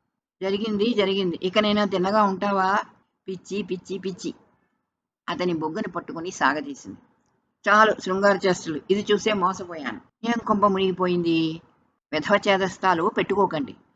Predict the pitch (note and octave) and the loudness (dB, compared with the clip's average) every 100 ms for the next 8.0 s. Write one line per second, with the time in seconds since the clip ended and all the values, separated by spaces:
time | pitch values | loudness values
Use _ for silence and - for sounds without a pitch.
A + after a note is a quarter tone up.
0 | _ - D#3+ F3 E3 D3 D3 G#3 G3+ G3+ | _ -2 0 0 -2 -2 -2 -4 -4 -4
1 | F#3 F#3+ F#3+ F3+ D#3 C3 D#3 F3 F3+ F3 | -2 0 2 0 0 2 2 2 -2 -2
2 | F3 E3+ E3 E3 D#3+ - _ _ _ _ | -2 -2 -2 -4 -8 -14 _ _ _ _
3 | _ _ _ F3+ F#3+ F3 F3 - G#3+ F#3+ | _ _ _ -14 -10 -4 -4 -2 0 2
4 | C#3+ F#3 F#3+ D#3 F#3 F#3+ F#3 D3 E3+ C#3 | 4 6 4 4 2 2 2 2 2 0
5 | G#2+ - _ _ _ _ - D3+ F3 G#3 | -4 -12 _ _ _ _ -6 0 4 6
6 | G3 F#3+ G3+ F#3+ F#3 F#3+ F#3 F#3 F#3 G#3+ | 6 4 2 2 4 4 4 2 0 2
7 | D3+ D#3+ F#3 F#3 G#3 G#3+ E3+ E3+ D3 G#2+ | 2 4 2 2 0 -2 2 4 2 -2